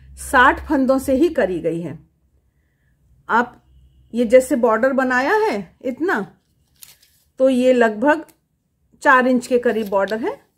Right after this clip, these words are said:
चार इंच बॉर्डर के बाद उसी तरह से फंदे बढ़ाते हुए आए हैं और इसमें यहाँ पर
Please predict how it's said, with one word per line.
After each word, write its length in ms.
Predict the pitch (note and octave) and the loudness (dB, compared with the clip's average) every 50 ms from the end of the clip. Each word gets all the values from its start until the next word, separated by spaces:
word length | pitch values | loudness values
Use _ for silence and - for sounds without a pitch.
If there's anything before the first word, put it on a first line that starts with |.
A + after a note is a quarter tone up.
| _ _ _ _ _ _ _ _ _ _ - | _ _ _ _ _ _ _ _ _ _ -4
चार 260 | B3 A3 A3+ A3+ A#3+ | 0 2 2 2 2
इंच 220 | B3+ C4+ C4 B3+ A3 | 2 0 0 -2 -4
बॉर्डर 340 | G#3+ G#3 G#3 G#3 A3+ A3+ | -2 -2 -2 -2 -2 -4
के 120 | A3 A#3+ A#3 | -2 -2 -2
बाद 240 | A3 A#3 C4+ D4 B3 | 0 2 0 0 0
उसी 220 | C#4 C4 - F4+ | -2 -2 -2 -2
तरह 260 | - E4+ F4 E4+ F#4 F4 | 0 0 -2 -2 -2 -4
से 140 | E4+ F#4+ E4 | -4 -6 -6
फंदे 320 | - D#4 C#4+ C#4 C4+ C#4+ C4 | -4 -4 -2 2 4 4 4
बढ़ाते 420 | B3+ B3+ B3 C4 B3 B3 - B3 | 4 2 0 0 0 2 4 4
हुए 220 | B3 B3 C#4 B3+ | 4 4 4 0
आए 240 | - - A3 G#3 A3 A#3 | 0 0 -4 -4 -2 -2
हैं 180 | B3+ D#4 A4+ - _ _ - - - _ _ _ _ _ _ _ _ _ - | -2 -4 -6 -8 _ _ -20 -20 -20 _ _ _ _ _ _ _ _ _ -2
और 120 | C4 C4+ - | -2 -2 0
इसमें 300 | C#4+ - - - G4 G4+ | -2 -4 -2 0 2 4
यहाँ 280 | E4 C#4+ C4 C#4 B3 - | 4 4 2 2 0 0
पर 280 | - E4 A4 - - | 0 0 0 -2 -4